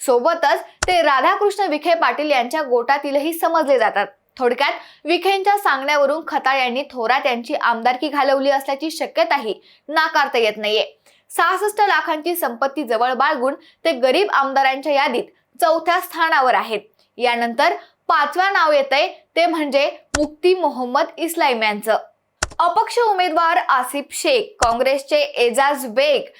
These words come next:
समाजवादीचे शान ए हिंद आणि एमआयएमचे मुक्ती मोहम्मद इस्माईल यांच्यातील सर्वात जास्त वादळी निवडणूक कुठे झाली असेल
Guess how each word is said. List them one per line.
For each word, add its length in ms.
समाजवादीचे 880
शान 380
ए 220
हिंद 420
आणि 260
एमआयएमचे 680
मुक्ती 460
मोहम्मद 500
इस्माईल 560
यांच्यातील 680
सर्वात 400
जास्त 300
वादळी 480
निवडणूक 420
कुठे 240
झाली 280
असेल 340